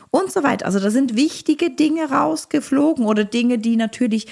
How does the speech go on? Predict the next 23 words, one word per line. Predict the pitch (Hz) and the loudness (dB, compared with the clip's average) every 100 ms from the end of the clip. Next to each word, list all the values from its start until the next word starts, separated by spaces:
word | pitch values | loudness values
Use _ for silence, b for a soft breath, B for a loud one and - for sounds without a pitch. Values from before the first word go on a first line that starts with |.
| B B B | B B B
zum | - | 0
Beispiel | 170 147 - | 0 0 -4
auch | - | -4
Geld | - 233 226 240 | 0 2 2 0
reingebracht | 190 196 190 185 180 | -2 0 -2 -2 -2
hätte, | 170 160 | -2 0
wo | |
irgendjemand | 165 185 175 170 156 | 2 2 0 0 0
anders | 160 160 | 0 -2
gesagt | - 156 165 - | -4 -2 -2 -2
hätte, | 165 190 | -2 0
"Hey, | 175 | 0
das | 156 | -2
ist | 139 - | -6 -10
jetzt | - | -8
aber | 160 139 | -4 -4
Verschwendung, | 143 - 196 240 240 226 | -4 -2 2 2 2 0
da | 202 | -2
kriegst | - 170 - | -2 -6 -4
du | |
noch | 147 | -6
dreißig | - 117 - - - | -4 -4 -4 -6 -2
Euro." | 269 226 226 | 0 0 -2